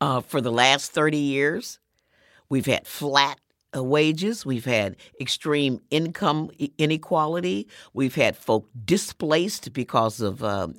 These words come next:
industrial devolution and, and the mismatch in skill sets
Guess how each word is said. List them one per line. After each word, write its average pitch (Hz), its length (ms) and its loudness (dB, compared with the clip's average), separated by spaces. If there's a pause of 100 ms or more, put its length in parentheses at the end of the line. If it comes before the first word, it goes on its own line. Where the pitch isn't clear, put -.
industrial 156 920 2
devolution 165 1080 4 (460)
and, 135 260 2
and 120 320 0
the 107 220 -2
mismatch 160 800 0
in 131 180 -4
skill 170 480 -4
sets - 640 -6